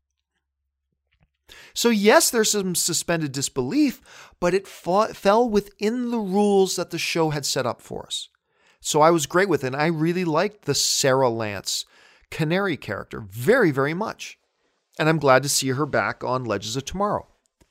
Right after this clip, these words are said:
playing now White Canary. Anyway.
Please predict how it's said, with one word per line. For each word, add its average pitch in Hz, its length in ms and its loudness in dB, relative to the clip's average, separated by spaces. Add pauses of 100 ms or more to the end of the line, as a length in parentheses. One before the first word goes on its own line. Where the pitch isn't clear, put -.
(460)
playing 147 260 2
now 123 260 4 (140)
White 165 460 -6
Canary. 104 520 -12 (140)
Anyway. 120 280 -6